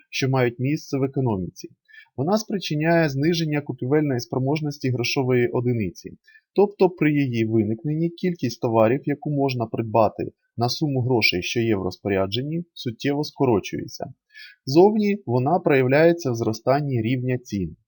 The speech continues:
У подальшому для її позначення будемо використовувати грецьку літеру пі. Оцінка рівня інфляції здійснюється за допомогою індекса цін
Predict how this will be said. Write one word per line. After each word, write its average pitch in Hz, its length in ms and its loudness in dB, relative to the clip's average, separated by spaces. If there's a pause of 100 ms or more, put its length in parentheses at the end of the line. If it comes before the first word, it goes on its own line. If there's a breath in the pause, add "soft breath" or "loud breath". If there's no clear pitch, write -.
(460)
У 185 80 0
подальшому 131 680 4
для 131 160 2
її 185 280 2
позначення 185 680 0
будемо 151 440 4
використовувати 135 960 0
грецьку 127 440 -2
літеру 139 420 -2 (120)
пі. 101 220 -4 (1700 soft breath)
Оцінка 175 500 4
рівня 135 320 2
інфляції 170 680 4
здійснюється 165 760 0
за 131 100 0
допомогою 143 800 0
індекса 120 520 -2
цін 156 380 -4